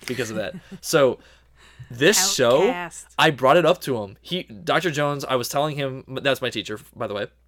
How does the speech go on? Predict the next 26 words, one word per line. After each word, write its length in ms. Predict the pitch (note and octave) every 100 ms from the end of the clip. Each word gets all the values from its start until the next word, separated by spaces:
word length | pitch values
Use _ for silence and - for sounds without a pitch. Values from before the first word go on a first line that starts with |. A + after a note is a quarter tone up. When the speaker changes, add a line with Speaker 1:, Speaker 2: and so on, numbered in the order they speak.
| _ _
Speaker 1:
His, 120 | - A#2+
I 140 | A#2
call 180 | A#2+ A2
him 80 | G#2
Doctor 260 | G#2 G#2
Jones. 460 | G#2+ G2 F#2+ A#2 -
His 100 | -
last 180 | F2+ F#2
name 80 | G#2+
is 80 | G#2+
Jones. 360 | A2 F2 - _ _ _ _ - _
Um, 540 | A#2+ B2 A2+ A2+ G#2+ A2 _ _ - - - - - - - _ - _ _
he 520 | - F3+ F#3 F3+ - _ -
Speaker 2:
Is 220 | A#3 -
he, 80 | G#3+
in 100 | G#3
fact, 340 | F#3+ F3+ F3+
Indiana 380 | G#3 F#3 E3+ D#3+
Jones? 360 | D3 C#3 _ _ -
Speaker 1:
No. 280 | D3 D3+ C3 - A3
<laughs> 240 | - - -
Doctor 260 | - -
Jones? 480 | G#2+ A#2 C3+ D#3+ - -
Speaker 2:
Darn 260 | B3 A#3
it. 180 | A#3+ B3 - -
Speaker 1:
No, 300 | C3+ B2+